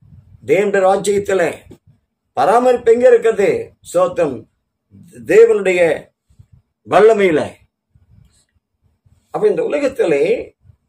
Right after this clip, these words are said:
தேவன் தம்முடைய பிள்ளைகளை, சோத்திரம், தம்முடைய வார்த்தையின் வல்லமையினால்,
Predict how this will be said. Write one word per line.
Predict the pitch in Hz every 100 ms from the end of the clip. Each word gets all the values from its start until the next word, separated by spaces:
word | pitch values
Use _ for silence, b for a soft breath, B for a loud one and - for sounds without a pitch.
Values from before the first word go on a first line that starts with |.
| _ _ _
தேவன் | 123 131 139 147 202 247 - _ _ _ _
தம்முடைய | 147 156 147 139
பிள்ளைகளை, | 131 151 127 123 165 240 - - - _ _ - _ _ _ _ _ -
சோத்திரம், | 165 185 170 147 113 _
தம்முடைய | - 175 160 147 127 110 - _ _ _ - _ _ _ _ _ _ _ _ _ _ _ _
வார்த்தையின் | 101 131 180 196 - 196 185 190
வல்லமையினால், | 156 151 147 135 123 113 110 101 90